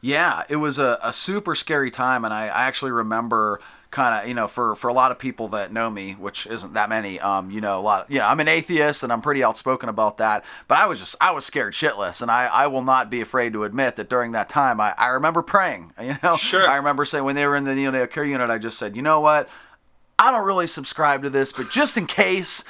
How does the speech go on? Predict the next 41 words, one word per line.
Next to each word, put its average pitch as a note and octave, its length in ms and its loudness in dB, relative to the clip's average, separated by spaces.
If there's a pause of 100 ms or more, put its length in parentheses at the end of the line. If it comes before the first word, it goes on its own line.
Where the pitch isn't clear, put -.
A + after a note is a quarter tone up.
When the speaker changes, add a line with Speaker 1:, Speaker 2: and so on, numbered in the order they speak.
(220)
Speaker 1:
you're F3+ 320 4
out E3+ 240 4
there, E3+ 380 4 (260)
just, - 380 -2
just - 340 0 (120)
let D3+ 300 4
'em D3+ 100 -2
live. G#2 300 0
Just G2+ 200 -14
do F3 100 4
whatever F#3+ 260 4
you E3+ 140 -8
can, D#3+ 340 -4
make D3 200 -2
'em C3+ 80 -8
healthy, C#3 420 0
take - 280 -4
my B2 120 2
legs, D3 400 2
take D3 180 -6
my A#2 120 -2
arms. C#3 440 4 (240)
I'll B2 140 4
never B2 260 0
white B2 260 2
rap D#3+ 280 2
again. D3+ 400 2 (300)
Do F3+ 120 4
whatever D#3+ 360 4
you B2 120 0
Speaker 2:
<laughs> B2+ 80 4
Speaker 1:
want. C4 440 6 (180)
Just A3+ 220 0
make A3+ 180 2
sure G3 220 4
my E3+ 200 4
kids D#3 320 -2
are C3 100 0
healthy." A#2 500 -2
And, A#2+ 360 -4
um, A2 400 0